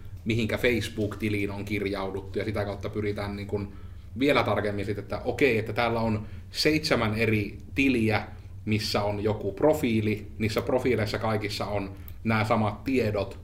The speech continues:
voidaan melko varmasti päätellä, että ikä on tarkalleen tämä, asuinpaikka on tarkalleen tämä, ja se on just tämmöistä, niin kuin,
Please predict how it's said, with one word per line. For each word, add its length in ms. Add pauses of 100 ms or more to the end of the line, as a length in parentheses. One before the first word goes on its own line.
voidaan 280
melko 260
varmasti 340
päätellä, 360
että 160
ikä 360
on 160
tarkalleen 640
tämä, 360 (440)
asuinpaikka 680
on 140
tarkalleen 600
tämä, 340 (360)
ja 100
se 100
on 120
just 180
tämmöistä, 340
niin 160
kuin, 260